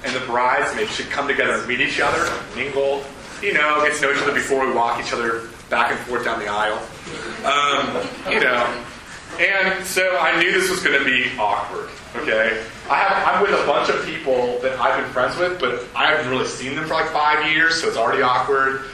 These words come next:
And then we're meeting these people that we'll know for maybe a weekend, and that's awkward. And,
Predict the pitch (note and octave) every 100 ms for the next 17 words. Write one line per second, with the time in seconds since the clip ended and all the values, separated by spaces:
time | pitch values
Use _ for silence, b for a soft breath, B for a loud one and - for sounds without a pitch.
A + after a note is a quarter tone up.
0 | B B - D3 D#3+ D#3+ D#3 C#3 - E3
1 | D#3+ D#3+ C#3 A#2 A#2 B2+ B2+ A2 - A2
2 | B2+ B2 G2+ G#2 - D3 C#3+ C#3+ C#3+ -
3 | - B2 B2+ C3 B2+ C#3+ C3+ C3 - B
4 | B B B B C3 B2+